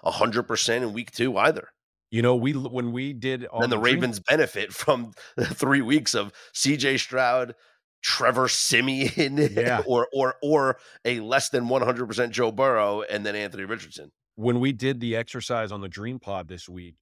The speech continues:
Speaker 2: and we said, "Which line do you think i-, is gonna be, is gonna change the most by the time it, it gets to it?" And I thought yours was fantastic. I ended up settling on a, uh, a Colts game where they're plus, or they're minus one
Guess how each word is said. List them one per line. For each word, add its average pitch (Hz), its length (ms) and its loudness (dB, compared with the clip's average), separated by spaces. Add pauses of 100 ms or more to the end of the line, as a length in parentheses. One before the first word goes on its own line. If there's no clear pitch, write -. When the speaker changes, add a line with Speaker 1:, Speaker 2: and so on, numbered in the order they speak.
Speaker 2:
and 92 320 -12
we 92 100 -10
said, 92 300 -6
"Which 107 240 -6
line 110 380 -4
do 101 80 -8
you 101 140 -6
think 101 560 -8
i-, 107 160 -14
is 101 200 -4
gonna 104 180 -2
be, 95 320 -12
is 95 160 -4
gonna 107 180 4
change 113 440 0
the 101 80 -4
most 95 340 -4
by 107 80 -6
the 95 80 -4
time 98 320 -2
it, 87 160 -10
it 98 180 -12
gets 101 260 -6
to 85 200 -10
it?" 76 140 -18 (100)
And 87 400 -6 (400)
I 120 80 0
thought 120 220 2
yours 117 180 4
was 101 140 -2
fantastic. 101 800 0
I 110 120 2
ended 107 180 -2
up 101 100 -8
settling 107 480 -2
on 101 260 -6
a, 98 140 -12 (160)
uh, 92 160 -10 (640)
a 107 80 -8
Colts 123 380 0
game 104 300 2
where 98 140 2
they're 101 100 -4
plus, 123 460 0
or 113 120 -16 (200)
they're 110 140 -6
minus 120 400 0
one 104 440 0